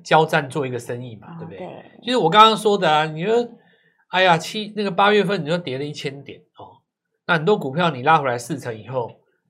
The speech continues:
Speaker 1: 甚至于我们讲一句话，有，有的股票它打底已经半年了。
Speaker 2: 是。
Speaker 1: 那你说你这时候不去买，那你要什么时候买嘞？等到哪一天大盘反攻上来了，回到一万七、一万八，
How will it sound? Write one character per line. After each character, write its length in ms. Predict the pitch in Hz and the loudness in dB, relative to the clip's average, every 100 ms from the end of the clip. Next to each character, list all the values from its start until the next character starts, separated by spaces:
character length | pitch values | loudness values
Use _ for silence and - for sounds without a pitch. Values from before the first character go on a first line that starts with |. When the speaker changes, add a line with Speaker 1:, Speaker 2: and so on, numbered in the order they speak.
| _ | _
Speaker 1:
甚 260 | - 214 180 | -6 -4 -4
至 160 | 190 | -4
于 100 | 165 151 | -2 -2
我 120 | 127 | -6
们 100 | 143 | -8
讲 220 | 127 107 | -10 -10
一 60 | 117 | -12
句 180 | 139 | -8
话， 160 | 131 127 | -6 -4
有， 140 | 156 | -4
有 160 | 135 117 | -4 -8
的 60 | 120 | -10
股 120 | 113 | -14
票 160 | 110 135 | -10 -8
它 160 | 135 | -6
打 300 | 135 123 127 | -6 -4 -4
底 140 | 143 104 | -6 -14
已 40 | |
经 160 | 120 131 - | -16 -10 -2
半 200 | 131 107 | -2 -4
年 160 | 98 87 | -18 -20
了。 140 | - 85 _ | -20 -20 _
Speaker 2:
是。 140 | - 202 _ _ 233 _ _ _ - _ _ _ _ - | -20 -20 _ _ -20 _ _ _ -20 _ _ _ _ -8
Speaker 1:
那 80 | |
你 80 | 165 | -4
说 120 | 185 | -2
你 80 | 180 | -2
这 140 | 139 165 | -2 -2
时 80 | |
候 60 | 127 | -2
不 80 | - | -4
去 120 | 165 | -12
买， 380 | 135 101 - - | -12 -16 -20 -14
那 120 | 143 | -12
你 180 | 127 110 | -12 -14
要 140 | 110 123 | -16 -16
什 60 | |
么 80 | 104 | -16
时 40 | 127 | -16
候 40 | |
买 220 | 110 85 | -18 -20
嘞？ 260 | 85 90 _ _ _ _ _ _ _ | -20 -20 _ _ _ _ _ _ _
等 140 | - 135 | -8 0
到 160 | 190 | 2
哪 180 | 180 143 | 4 2
一 60 | 151 | 0
天 180 | 170 170 | 0 2
大 120 | 156 | 2
盘 180 | 139 135 | 0 -4
反 160 | 110 | -8
攻 180 | 127 135 | -6 -6
上 200 | 151 120 | -6 -6
来 160 | 101 95 | -8 -14
了， 260 | 92 - | -18 -20
回 160 | - 123 | -12 -4
到 160 | 151 135 | -4 -2
一 60 | |
万 160 | 143 131 | -4 -6
七、 180 | - 123 | -12 -10
一 60 | |
万 180 | 123 123 | -8 -6
八， 360 | 120 107 110 | -8 -8 -12